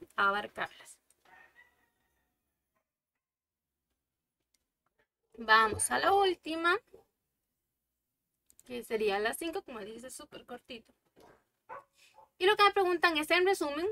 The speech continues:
o sea, más cortito y más cortito aún que esto que nos dice, ¿verdad? Porque es un texto bastante cortito. ¿Cómo es el ser humano? O sea, ¿cómo nos dice el texto que es el ser humano? Entonces vamos a ver qué es lo que dice el texto. Dice, "Al ser humano debemos entenderlo como,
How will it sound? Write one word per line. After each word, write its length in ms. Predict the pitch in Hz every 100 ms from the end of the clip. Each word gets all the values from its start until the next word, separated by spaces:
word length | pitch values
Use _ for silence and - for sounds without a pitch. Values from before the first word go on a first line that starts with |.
| 370
o 60 |
sea, 180 | 208 214
más 300 | 202 214 -
cortito 500 | 403 392 359 330 294
y 300 | 269 220 226
más 240 | 214 247 -
cortito 360 | 359 330 330
aún 200 | 311 311
que 240 | 302 247 320
esto 300 | - 294 -
que 120 | 254
nos 160 | 262
dice, 300 | 233 247 277
¿verdad? 200 | 247 190
Porque 200 | 233 233
es 100 | 190
un 100 | 214
texto 420 | 208 214 - 190 -
bastante 680 | 208 208 220 - 277 302 214
cortito. 540 | - 247 - 214 214 - - _ _ _ _
¿Cómo 400 | 440 440 427 370
es 140 | 311 339
el 140 | 311
ser 200 | 240 233
humano? 380 | 240 190 165 180 _ -
O 40 |
sea, 180 | 320 339
¿cómo 200 | 339 381
nos 120 | 349
dice 120 | 330
el 160 | 339 -
texto 360 | 247 247 294 -
que 80 |
es 80 | 214
el 120 | 226
ser 160 | - 285
humano? 260 | 415 539 - _
Entonces 200 | _ 269
vamos 240 | - 302 -
a 60 |
ver 160 | 220 220
qué 140 | 233
es 40 | 220
lo 140 | 226
que 140 | 190
dice 220 | 180 170 -
el 60 |
texto. 380 | - - - _ _ _ _ _ - - _
Dice, 320 | 277 - -
"Al 240 | - 214 220
ser 180 | 311 370
humano 400 | 392 349 339 359
debemos 380 | 254 233 294
entenderlo 760 | 359 339 220 202 202 269 330 349
como, 180 | - 392